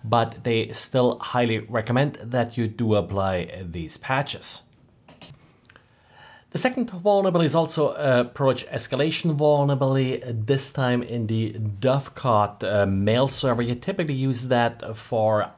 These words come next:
I map. Now, in order to exploit this vulnerability, an attacker has to be able to modify the Dovecot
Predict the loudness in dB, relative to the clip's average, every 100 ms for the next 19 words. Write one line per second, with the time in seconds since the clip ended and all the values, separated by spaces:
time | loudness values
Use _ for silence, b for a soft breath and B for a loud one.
0 | -10 -4 -2 0 0 -2 B B B B
1 | 0 4 6 4 2 -2 0 2 0 -4
2 | -6 -6 -4 0 2 2 -4 -10 -2 2
3 | 2 0 -2 0 2 4 2 2 2 2
4 | 0 -2 -6 -6 -2 -2 -2 B B -12
5 | -4 0 0 0 -2 2 2 4 4 2
6 | 0 -8 -8 -2 0 0 -2 -2 2 2
7 | 2 0 0 0 0 -2 -6 -8 -8 -10
8 | -10 -2 -2 -2 -6 -4 -4